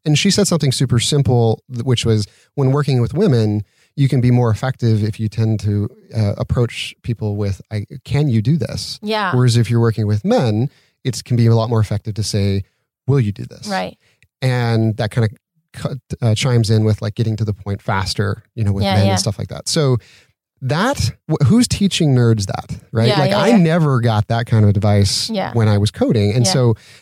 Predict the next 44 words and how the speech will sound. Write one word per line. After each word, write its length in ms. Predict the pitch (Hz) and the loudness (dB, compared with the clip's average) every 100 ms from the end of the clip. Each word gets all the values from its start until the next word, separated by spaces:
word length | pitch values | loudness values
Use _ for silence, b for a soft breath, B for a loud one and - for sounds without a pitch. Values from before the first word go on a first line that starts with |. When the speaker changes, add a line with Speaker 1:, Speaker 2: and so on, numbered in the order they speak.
| B | B
Speaker 1:
that's 300 | 113 143 165 | -6 -2 0
the 80 | - | 0
focus 360 | 123 127 120 107 | 0 2 2 2
of 80 | 104 | 2
my 100 | 98 | 2
blog, 400 | 98 - - 113 | 0 -2 -4 -2
right? 180 | 110 101 | 0 0
So 120 | 127 | 0
I 120 | 131 | 0
have, 280 | 156 139 123 - | 0 0 -2 -6
um, 240 | 117 110 | -6 -6
I 80 | 120 | -4
brought 160 | 139 139 | -4 -2
up 80 | |
Deborah 240 | 117 127 120 | -2 -2 -2
because 300 | 110 113 107 | -4 -4 -2
I've 140 | 110 | -2
asked 260 | 104 107 - | -2 -6 -6
her 300 | 202 151 120 | -2 0 0
to 100 | - | 0
post. 400 | - 104 101 - - | 0 2 0 -2 -2
And 200 | 107 107 | 0 0
as 140 | 107 | 0
I 140 | 113 | 0
slow 200 | 117 117 | 0 0
down, 260 | 107 104 101 | 0 0 -2
I'm 80 | 113 | -2
gonna 140 | 107 98 | -4 -4
be 160 | 107 | -6
bringing, 560 | 101 110 110 101 98 101 _ _ _ _ - | -4 -4 -2 -4 -4 -8 _ _ _ _ -6
um, 420 | 104 101 95 104 - | -4 -4 -6 -10 -4
people 300 | 143 123 113 | 0 2 2
like 200 | 190 - | 0 0
Deborah 280 | 117 110 | 0 2
and 80 | 107 | 0
other 220 | 131 135 | 0 2
Speaker 2:
Yeah. 100 | 139 123 | 2 2
Speaker 1:
influential 360 | 123 117 113 | 2 0 0
leaders 260 | 110 104 101 | 2 0 0
that 100 | 95 | 0
have 180 | 107 - | 0 0
practical 560 | 131 139 - 123 110 | -2 -2 -2 0 0
tips 320 | 101 113 104 | 2 2 2
Speaker 2:
Yeah. 220 | 95 90 | 0 -4